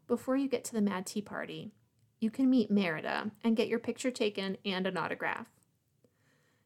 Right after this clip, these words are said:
Now, this is actually going to be changed to a meet and greet with Mirabel from Encanto in the fall. Peter Pan sometimes wanders around Fantasyland near Peter Pan's flight. Winnie the Pooh and Tigger can also be found in Fantasyland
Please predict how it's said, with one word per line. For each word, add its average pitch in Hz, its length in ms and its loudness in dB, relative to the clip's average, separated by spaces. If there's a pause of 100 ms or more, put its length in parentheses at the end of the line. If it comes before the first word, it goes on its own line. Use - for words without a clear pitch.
(100)
Now, 226 120 6
this 254 220 4
is 349 180 -2
actually 254 320 -4
going 190 200 -6
to 196 60 -10
be 190 100 -12
changed 190 720 -8
to - 140 -10
a - 40 -4
meet 196 240 -2
and 214 120 2
greet 214 200 -2
with 202 180 -10
Mirabel 196 640 -4
from 208 220 -2
Encanto 185 800 -4
in 185 120 -4
the 165 60 -6
fall. - 420 -4 (920)
Peter 262 240 -2
Pan 226 520 0
sometimes 214 500 0
wanders 180 360 -2
around 175 280 -8
Fantasyland 220 880 0 (160)
near 240 160 2
Peter 196 320 -6
Pan's 175 340 -4
flight. - 380 -6 (800)
Winnie 240 260 4
the 330 80 0
Pooh 254 300 4
and 208 140 2
Tigger 208 380 0
can 214 220 -4
also 190 320 2
be 233 160 -2
found 196 340 0
in 196 140 -6
Fantasyland 226 920 2